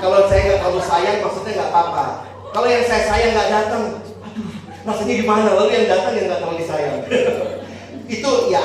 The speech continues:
adalah pemimpin K T B semacam itu. Ada adik-adik K T B yang bikin kita repot.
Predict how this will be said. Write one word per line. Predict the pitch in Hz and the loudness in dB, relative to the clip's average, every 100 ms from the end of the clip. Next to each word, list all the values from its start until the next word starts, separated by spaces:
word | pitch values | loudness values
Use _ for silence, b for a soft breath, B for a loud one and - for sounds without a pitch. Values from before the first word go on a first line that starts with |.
| - | 0
adalah | - - 277 - | 0 2 0 -2
pemimpin | 185 180 165 170 | -6 -6 -6 -6
K | 175 165 | -4 -6
T | 165 | -4
B | 170 165 | -6 -6
semacam | 165 156 156 156 151 | -6 -6 -6 -6 -6
itu. | 151 - - B | -8 -8 -10 B
Ada | - 247 247 277 277 | -4 -2 2 2 2
adik-adik | 214 220 - 190 196 - | -2 -4 -6 -6 -6 -6
K | 196 | -8
T | 190 | -4
B | 190 220 214 | -4 -4 -4
yang | 196 | -4
bikin | 185 175 190 | -6 -10 -10
kita | 180 185 170 | -12 -8 -8
repot. | 165 165 - - | -8 -10 -12 -14